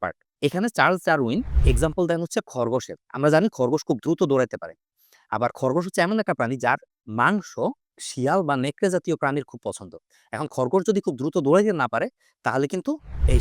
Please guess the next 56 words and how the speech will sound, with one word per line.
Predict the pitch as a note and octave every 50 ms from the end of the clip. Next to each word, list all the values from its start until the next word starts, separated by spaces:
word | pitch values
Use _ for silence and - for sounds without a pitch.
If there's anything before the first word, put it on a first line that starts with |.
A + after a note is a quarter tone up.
| - -
শিয়াল | - - C3 C3+ D3+ F3 F#3+ F#3
বা | F3 D3+
নেকড়ে | D#3 D#3 - - - -
তাকে | D3+ - D3 C3
ধরে | C#3 D#3 - -
খেয়ে | C#3+ C#3+ D3 -
ফেলবে | F3 F3 F#3+ A#3 C#4+ - _ _ _ _ _ -
এবং | A#2+ C3+ -
সে | - D#3 -
প্রকৃতিতে | F3 D#3 - F#3 D#3+ - E3+ -
সারভাইভ | - C3+ A#2 A#2+ B2 - -
করতে | - - - A2
পারবে | A2 G2+ F#2 F#2
না। | F#2 F2
So | - D3+ -
তাকে | D3 - E3 C#3+ -
ফিট | - E3+ E3+ - -
হইতে | B2+ G#2 - G2 F#2+
হবে। | E2+ E2 E2+ - _ _ _ _ _ _
এই | B2 A#2 -
ফিট | D#3 D3+ - -
হওয়ার | F#3+ F#3+ F#3
মানে | F#3 F#3 F#3+ F#3+
কি? | - C#4 - _ _ _ _ _ _ -
তাকে | - - D3 A2+
দ্রুত | - D3+ F3 - G#3+ G3+
দৌড়ানো | D#3 D3+ D#3 D#3+ - -
শিখতে | A#2+ - _ A2+
হইছে। | G2+ F2+ - - F#2+ F#2+
যে | B2+ C#3+ - - -
পারে | C3+ C#3 D#3 F#3 G3+
নাই | A3+ C4 D4+ - - _ _ _ _ _
সে | - - D3 B2
বিলুপ্ত | C#3+ F3 G3+ - - D#3+
হয়ে | C3+ G#2
গেছে। | G2+ - A2 G2+
যে | A2+ A2+ -
সমস্ত | D#3 D3 - - -
খরগোশ | D3+ D3 D3+ - -
খুব | D#3+ B2+ -
দ্রুত | - D3 E3+ - G#3+ G3
দৌড়াইতে | G3+ G3+ - - -
পারতো, | F3+ F3 - - C#4+ - _ _ _ _ _ -
তারা | A2+ A#2 B2+ B2+
পৃথিবীতে | - B2+ - C#3+ D3+ E3+ A#3 G3 -
সারভাইভ | - A2+ A2+ A#2 C#3+ D3+ - _
করে | - E3+ F3 F3+
গেছে | F3 - G#3+
বা | A3+ G#3+ C#3
তাদেরকে | A2 G#2 G2 -
আমরা | A2+ A#2 A2
এখন | A2 A#2 G#2
দেখতে | G2 - - G2
পাই। | - E2+ E2 - _ - C3+
এই | F3+ E3 - _ _ - - -
সিমিলার | - - F3 G3+ A#3 A#3+ A3